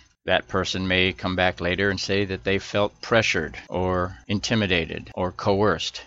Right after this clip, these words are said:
into saying yes. Consent that is given under duress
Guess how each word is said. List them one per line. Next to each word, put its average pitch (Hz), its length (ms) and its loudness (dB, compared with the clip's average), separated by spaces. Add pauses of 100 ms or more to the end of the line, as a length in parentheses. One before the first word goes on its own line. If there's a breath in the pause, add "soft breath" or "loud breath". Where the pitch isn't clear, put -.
into 90 360 -4
saying 82 600 -6
yes. - 480 -4 (760)
Consent 110 540 -2
that 101 180 2
is 87 160 -6
given 101 400 0
under 92 320 -2
duress 87 800 0